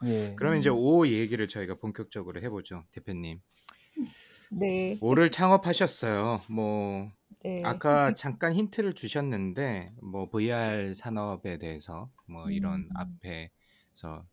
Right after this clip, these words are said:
Speaker 2: 아, 이쪽은 내가 잘할 수 있을 것 같다. 그리고 투자도 잘 받고,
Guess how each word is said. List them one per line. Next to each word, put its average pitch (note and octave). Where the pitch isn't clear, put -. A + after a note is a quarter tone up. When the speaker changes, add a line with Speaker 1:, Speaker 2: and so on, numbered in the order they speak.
Speaker 2:
아, E2+
이쪽은 G#2
내가 E2+
잘할 E2+
수 -
있을 -
것 F2
같다. E2
그리고 D#2+
투자도 -
잘 F#2+
받고, -